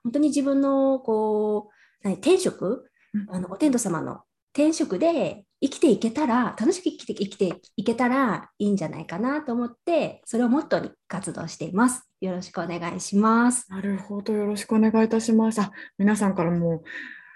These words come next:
Speaker 2: ふえー、すごい。うさぎとまみさん、すごい。で、こみこみこさん、
Speaker 1: あー。
Speaker 2: すご。まいさん、すごい。すごいですね。五ヶ月で。
Speaker 1: いや、
Speaker 2: 一万。
Speaker 1: うん、そうですね。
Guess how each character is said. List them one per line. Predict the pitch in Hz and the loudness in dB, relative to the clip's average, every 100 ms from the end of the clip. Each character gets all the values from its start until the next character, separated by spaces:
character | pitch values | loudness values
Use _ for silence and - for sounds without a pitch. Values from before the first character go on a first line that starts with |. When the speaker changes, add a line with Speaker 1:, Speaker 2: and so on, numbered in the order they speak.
| - | -16
Speaker 2:
ふ | - 254 | 2 8
え | 269 269 269 | 8 8 6
ー、 | |
す | 254 247 | 0 0
ご | 254 247 254 240 | 0 2 2 0
い。 | - | 0
う | 196 | -4
さ | - 233 | -4 -2
ぎ | 226 | 0
と | 233 | 2
ま | 226 | 2
み | 220 | 2
さ | 196 | -2
ん、 | |
す | 185 - - | -8 -14 -12
ご | 214 214 202 | -8 -6 -6
い。 | |
で、 | 196 | -8
こ | - 262 | 0 6
み | 262 262 | 6 6
こ | 269 | 6
み | 262 | 6
こ | 254 | 6
さ | 226 196 | -2 -4
ん、 | |
Speaker 1:
あ | |
ー。 | |
Speaker 2:
す | - 226 | -2 2
ご。 | 262 262 - | 4 2 -6
ま | - | -8
い | 226 | -6
さ | 220 | -6
ん、 | 214 | -8
す | - - | -10 -8
ご | 208 | -8
い。 | - - | -8 -18
す | - - - | -10 -4 4
ご | 262 | 6
い | |
で | 233 | 6
す | 220 | 2
ね。 | 170 | -4
五 | 190 | -4
ヶ | 190 262 | 0 2
月 | 254 240 185 | 2 0 -2
で。 | 175 190 _ - - - - | -2 -4 _ -20 -20 -12 -2
Speaker 1:
い | |
や、 | 220 202 - | 0 2 2
Speaker 2:
一 | 220 202 254 | 2 6 8
万。 | 233 208 160 - _ _ - | 10 8 4 -4 _ _ 0
Speaker 1:
う | 214 240 285 277 | 4 6 8 6
ん、 | |
そ | 262 285 294 302 | 6 6 6 6
う | |
で | 220 | 4
す | 196 190 | 2 2
ね。 | 175 196 220 214 196 - | 2 4 2 0 -4 -8